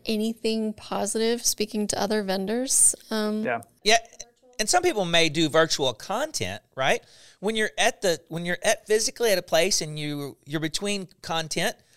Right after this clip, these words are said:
Speaker 3: you go to the trade show, you check it out, and you kill time. When you're at home, you go to the restroom and go make your dinner and go do your other
Speaker 2: Yeah.
Speaker 3: things you have to do. So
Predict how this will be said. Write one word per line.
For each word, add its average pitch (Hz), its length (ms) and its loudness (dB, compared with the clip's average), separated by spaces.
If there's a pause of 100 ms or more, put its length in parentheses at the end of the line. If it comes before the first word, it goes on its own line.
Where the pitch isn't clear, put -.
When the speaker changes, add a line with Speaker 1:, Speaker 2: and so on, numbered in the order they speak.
(320)
Speaker 3:
you 190 400 -2
go 208 160 6
to 220 80 4
the 214 40 -4
trade 214 280 2
show, 131 300 6 (180)
you 151 100 -14
check 170 260 -2
it 151 80 -4
out, 151 200 4
and 147 100 -4
you 139 60 -12
kill 151 180 0
time. 156 540 -4 (500)
When 208 160 -4
you're 214 120 -2
at 165 40 -8
home, 262 480 6 (320)
you 220 440 -4 (280)
go 220 140 4
to 247 60 2
the 220 120 2
restroom 262 680 0
and 139 140 -8
go 170 140 0
make 190 260 -2
your 185 60 -10
dinner 208 340 4
and 135 300 -4
go 156 160 2
do 160 80 0
your 165 180 2
other 185 200 4
Speaker 2:
Yeah. 156 80 -4
Speaker 3:
things 175 280 2
you 170 80 0
have 175 240 4
to 139 80 -8
do. 139 320 2
So 131 240 4